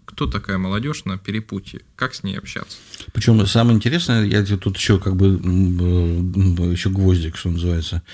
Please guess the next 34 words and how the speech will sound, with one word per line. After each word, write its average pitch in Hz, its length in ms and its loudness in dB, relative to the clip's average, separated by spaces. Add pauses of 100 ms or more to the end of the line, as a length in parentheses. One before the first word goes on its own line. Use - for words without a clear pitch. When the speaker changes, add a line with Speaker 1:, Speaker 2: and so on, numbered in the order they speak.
(360)
Speaker 2:
Э, 95 140 2
меня 110 260 6
поражает, 113 640 2 (100)
э, 85 40 2 (400)
м, - 1160 -2
то, 117 140 4
что 104 160 0
у - 20 2
нас 92 160 2
называется 101 440 4
молодёжью. 95 520 0
Вот 107 200 -2
в - 100 -10
твоём 123 300 6
понимании 90 360 4
молодёжь — 95 480 2
это - 180 -2
что? 87 360 -4 (440)
Speaker 1:
Ну, 104 360 -2
есть 107 220 -4
стандартное 107 440 -4
понимание — 147 400 -2
четырнадцати - 480 -6
до 98 80 -6
тридцати - 380 -12
пяти. 120 360 -12
Speaker 2:
Вот. 95 360 -2 (240)
Вот, 92 500 -2
понимаешь, 113 580 0
э, 92 720 0
я 110 220 0
просто, 117 400 0 (280)
<clears throat> - 280 -16
ну, 123 600 4